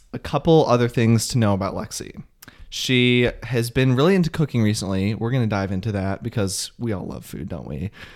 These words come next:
Um, and her favorite place in Chicago is any Stephanie,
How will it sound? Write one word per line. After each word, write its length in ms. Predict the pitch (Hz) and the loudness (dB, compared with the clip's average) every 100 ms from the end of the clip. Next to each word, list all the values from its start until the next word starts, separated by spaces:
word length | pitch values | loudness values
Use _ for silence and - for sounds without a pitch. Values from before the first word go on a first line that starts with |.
| - - | -16 0
Um, 340 | 120 113 113 110 | 2 4 2 0
and 220 | 117 117 | 0 2
her 100 | 127 | 0
favorite 280 | 139 135 127 | 0 -2 -2
place 240 | 117 110 | -4 -4
in 40 | 113 | -6
Chicago 580 | 117 - 101 101 101 104 | -6 -4 -2 0 0 -2
is 120 | - | -4
any 320 | - 135 170 185 | -2 2 2 2
Stephanie, 880 | - - 127 127 139 127 123 - | -2 -4 -2 0 0 2 0 -2